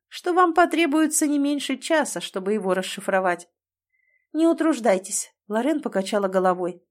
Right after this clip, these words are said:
Но я заметила, как она неосознанно поправила прядь волос, выбившуюся из прически.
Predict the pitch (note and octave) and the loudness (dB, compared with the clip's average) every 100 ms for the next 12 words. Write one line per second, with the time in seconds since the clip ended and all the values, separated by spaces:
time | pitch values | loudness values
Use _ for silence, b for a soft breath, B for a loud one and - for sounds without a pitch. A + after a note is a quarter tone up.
0 | _ _ _ _ G#3 G#3+ G3+ G3+ A3 C#4 | _ _ _ _ -4 -2 0 0 -2 -2
1 | G#3 F3+ F3 - G#3 A#3+ B3+ C#4 B3+ A#3+ | -4 -8 -10 -12 -8 -4 -2 0 0 -2
2 | A#3+ C#4+ D4 C4+ A#3+ A#3 A#3 A3+ B3 B3+ | -2 -2 0 0 -4 -2 -2 0 0 0
3 | A#3+ A3 - A#3 A#3 A3+ A3 F#3 - - | 0 -2 -4 -4 2 2 2 -2 -4 -4
4 | G#3 F#3 F#3 - G3 F#3+ G3 G3 - F#3+ | -4 -4 -6 -4 -4 -4 -4 -4 -4 -8
5 | F#3+ G3 F3+ - F#3 | -6 -6 -6 -6 -12